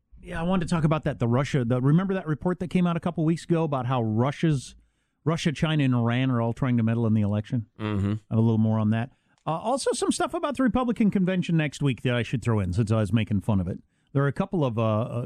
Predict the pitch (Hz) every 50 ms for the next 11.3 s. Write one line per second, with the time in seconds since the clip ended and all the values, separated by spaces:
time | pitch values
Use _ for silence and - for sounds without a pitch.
0 | 120 110 113 131 123 - - - - - - - - - - - 127 120 110 107
1 | 113 - - - - 123 117 117 123 131 139 - - - _ _ _ _ _ _
2 | _ _ _ _ _ - - - 131 104 - 117 107 117 104 98 95 98 104 -
3 | - 135 143 156 151 117 - - 123 127 120 117 101 101 113 107 107 - 143 123
4 | 113 113 131 131 120 110 107 107 104 104 107 - - - 123 113 107 104 104 104
5 | 101 98 98 98 95 95 95 95 - - 175 170 156 135 - 147 139 127 - 160
6 | 139 147 135 - 123 107 107 123 131 127 110 90 85 87 85 90 - - - -
7 | - 156 131 117 120 127 - - 139 139 123 110 107 101 123 120 110 101 - -
8 | 95 92 90 82 - _ _ _ _ _ _ _ _ _ - 98 104 98 90 98
9 | 110 113 110 101 95 92 82 - - 98 - - - 92 90 90 87 87 85 85
10 | 87 87 87 87 85 90 87 90 90 82 90 - _ _ _ _ - 92 98 92
11 | 87 85 85 80 - -